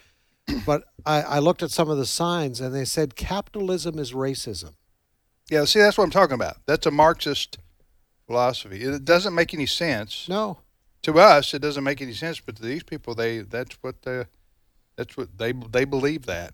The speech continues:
Speaker 2: And they're, you know, they're, I don't know what percentage of Americans they represent, probably two percent, three percent, but they're loud, and they're proud, and they're obnoxious, and, uh, they, they, um, they have the money and the time to pressure,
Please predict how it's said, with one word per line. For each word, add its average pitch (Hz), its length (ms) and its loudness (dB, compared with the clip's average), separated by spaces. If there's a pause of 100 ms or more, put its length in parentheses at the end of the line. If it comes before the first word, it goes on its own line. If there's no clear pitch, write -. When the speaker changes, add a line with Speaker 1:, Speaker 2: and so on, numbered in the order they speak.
Speaker 2:
And 127 220 -4
they're, 151 260 0 (420)
you 147 100 -8
know, 101 180 -6
they're, 104 280 -14
I 104 80 -4
don't 131 100 -8
know 107 60 -10 (120)
what 120 80 -8 (260)
percentage 127 360 -10
of 95 120 -8
Americans 104 460 -10
they 95 100 -8
represent, 95 640 -10
probably 104 300 -10
two 113 220 -12
percent, 110 500 -14
three 113 180 -10
percent, 104 420 -12
but 87 160 -14
they're 110 140 -6
loud, 113 380 -4
and - 1000 -20
they're 139 220 2 (140)
proud, 147 340 6
and 139 60 -2
they're 139 160 4
obnoxious, 131 760 -2
and, 117 220 -4
uh, 117 220 -2
they, 120 300 -2
they, 120 400 -2
um, 98 220 -4 (340)
they 113 140 -8
have 120 300 -2
the 104 100 -6
money 139 360 -2
and 127 120 -4
the 113 60 -6
time 135 460 -4
to 110 120 -10
pressure, 120 560 -6